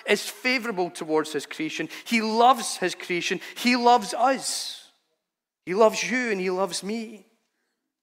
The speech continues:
So from this, we learn some important things. We learn the tension that exists in handling the prophetic. It's one thing to understand what's on God's agenda.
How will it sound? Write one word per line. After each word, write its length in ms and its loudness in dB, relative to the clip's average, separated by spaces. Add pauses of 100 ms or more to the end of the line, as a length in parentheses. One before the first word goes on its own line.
(920)
So 100 -10
from 300 4
this, 200 2
we 120 0
learn 260 4
some 220 -4
important 560 -8
things. 220 -12 (1800)
We 80 -2
learn 460 0 (300)
the 60 -4
tension 720 -4 (480)
that 100 -4
exists 480 -2
in 80 -2
handling 480 -2
the 80 -6
prophetic. 600 -10
It's 1600 -20
one 160 -2
thing 260 -4
to 100 -8
understand 540 -8
what's 240 -10
on 160 -8
God's 240 -10
agenda. 580 -6